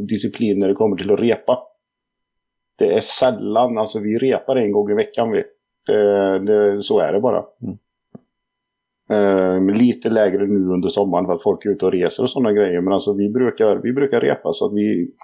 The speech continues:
Speaker 1: Jag är inte så jävla orolig för det där. Jag tror vi kommer gå in i studion och så kommer vi göra som vi alltid har gjort.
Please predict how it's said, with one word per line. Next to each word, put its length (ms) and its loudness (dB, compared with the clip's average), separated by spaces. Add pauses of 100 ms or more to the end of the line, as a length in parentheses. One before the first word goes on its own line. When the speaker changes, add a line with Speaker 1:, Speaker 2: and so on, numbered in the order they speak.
(400)
Speaker 1:
Jag 280 0
är 40 2
inte 140 -2
så 100 0
jävla 180 2
orolig 400 -2
för 80 -2
det 60 0
där. 160 0
Jag 120 0
tror 160 -4
vi 60 -2
kommer 240 0
gå 80 0
in 100 0
i 40 -4
studion 360 -4
och 80 -4
så 80 -14
kommer 240 -6
vi 60 -2
göra 220 -2
som 120 -8
vi 80 0
alltid 260 0
har 40 2
gjort. 200 -4